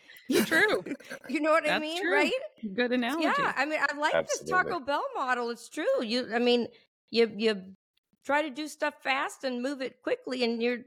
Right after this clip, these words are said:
Speaker 1: not feeling right. But, yeah, I can
Speaker 2: Yeah.
Speaker 1: see why a patient would not complain, because they'd be like, "Why would I wanna do this longer?" Like,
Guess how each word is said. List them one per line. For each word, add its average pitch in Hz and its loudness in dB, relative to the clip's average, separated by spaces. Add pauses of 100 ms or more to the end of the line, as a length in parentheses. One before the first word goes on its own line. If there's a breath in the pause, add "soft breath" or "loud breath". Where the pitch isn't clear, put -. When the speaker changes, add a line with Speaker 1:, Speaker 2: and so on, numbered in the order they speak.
Speaker 1:
not - 0
feeling 294 0
right. 175 -2
But, - -8 (280 soft breath)
yeah, - 2
I - 2
can 165 4
Speaker 2:
Yeah. 202 6
Speaker 1:
see 294 6
why 294 0
a - -2
patient 277 -8
would 220 0
not 226 0
complain, 226 -4
because 208 0
they'd 202 0
be 220 0
like, 202 2 (380 soft breath)
"Why 190 4
would 269 2
I 240 2
wanna 226 0
do 208 -4
this 196 -4
longer?" 185 -2
Like, 196 0